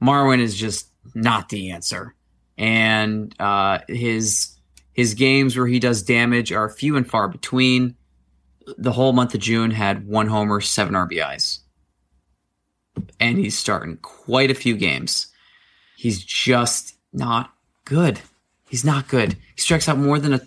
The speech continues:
a fourth of the time. More than twenty-five percent of his at-bats are strikeouts. And when you throw an oh for four, four strikeouts in a series where we need you to come through or do something,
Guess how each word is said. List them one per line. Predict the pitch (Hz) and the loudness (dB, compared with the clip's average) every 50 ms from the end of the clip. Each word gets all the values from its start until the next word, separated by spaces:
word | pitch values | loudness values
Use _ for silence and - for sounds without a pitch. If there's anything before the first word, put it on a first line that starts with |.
| - - | -6 -6
a | - | -6
fourth | - - - - 139 135 139 135 - | -6 -6 -4 0 2 2 2 0 -2
of | - 120 | -4 -8
the | 117 | -6
time. | - - - 87 78 80 82 - - - - _ _ _ - | -6 -4 -2 -2 -2 -2 -4 -6 -10 -14 -18 _ _ _ -2
More | 127 147 | 0 2
than | 156 147 | 2 2
twenty-five | - 156 143 135 - 135 127 123 | 2 2 0 2 2 0 0 0
percent | - - - 131 120 | -2 -2 0 0 2
of | 113 | 2
his | 117 117 | 2 2
at-bats | 110 107 - 113 104 104 - 107 | 2 2 2 0 0 0 -2 -4
are | 104 | -6
strikeouts. | - - 101 101 101 - 98 95 95 95 - - - _ _ _ _ _ _ _ | -4 -2 -2 -2 -2 -2 -2 -2 -2 -2 -4 -6 -12 _ _ _ _ _ _ _
And | - 107 110 | -2 2 4
when | 120 131 | 4 4
you | 170 | 4
throw | 160 - 196 156 110 | 2 2 4 2 2
an | - - _ | 2 -2 _
oh | - 110 127 139 | 0 2 2 2
for | 135 - 110 - | 2 -2 -6 -6
four, | - - - - - 107 104 110 117 123 131 131 - _ _ _ _ _ _ _ - | -6 -10 -8 -4 -2 -2 0 2 2 2 2 0 -4 _ _ _ _ _ _ _ -20
four | - - - - - 117 110 131 143 | -20 -18 -12 -6 -4 0 2 2 2
strikeouts | 131 - - - - 117 110 117 - 135 131 123 131 139 - - - - - _ _ _ _ _ _ _ _ _ _ _ _ _ _ _ _ _ | 2 0 -2 -2 0 0 0 2 2 0 0 0 0 0 -2 -4 -4 -6 -8 _ _ _ _ _ _ _ _ _ _ _ _ _ _ _ _ _
in | - 120 117 107 | -2 -2 0 0
a | 101 | 0
series | - - - - 117 113 120 123 107 110 | -2 -2 0 2 2 2 2 2 2 0
where | 107 101 | -2 -2
we | 98 113 117 113 | 0 0 2 2
need | 107 101 101 107 107 110 110 - | 2 0 0 0 0 0 0 0
you | 127 135 139 135 | 2 2 2 0
to | 139 - 139 | -2 -4 -4
come | - - 139 135 | -2 -2 -2 -2
through | 131 - 143 147 156 156 | -2 -2 -2 0 0 0
or | - - 120 | -2 -4 -8
do | 98 - - 120 104 | -4 -2 -2 0 0
something, | - - - - - - - 110 120 123 - - 151 156 160 160 156 | 0 -2 -2 -2 0 0 0 0 0 0 0 0 0 2 2 0 -2